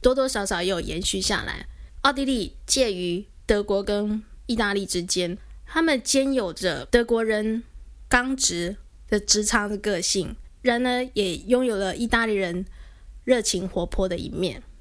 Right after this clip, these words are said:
他们在面对这种乞讨的行为上，就显现出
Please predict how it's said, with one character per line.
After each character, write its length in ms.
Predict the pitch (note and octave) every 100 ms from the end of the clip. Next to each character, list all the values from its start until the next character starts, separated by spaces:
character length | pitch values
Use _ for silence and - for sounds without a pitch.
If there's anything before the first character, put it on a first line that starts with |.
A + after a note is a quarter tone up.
| -
他 180 | - E4
们 360 | D#4 A#3 F3+ - - -
在 220 | - B3+
面 240 | A#3+ C4+
对 200 | A#3 A#3+
这 120 | A3 A3
种 360 | G3 D#3 C#3+ - - - -
乞 240 | - - A#3+
讨 180 | - F#3+
的 120 | F3
行 240 | - E3+
为 120 | F3+
上， 280 | F#3 A3 D3
就 320 | - C4 G#3 -
显 280 | - G3+ F3+
现 240 | - A#3+
出 400 | G3 - G3+ G3+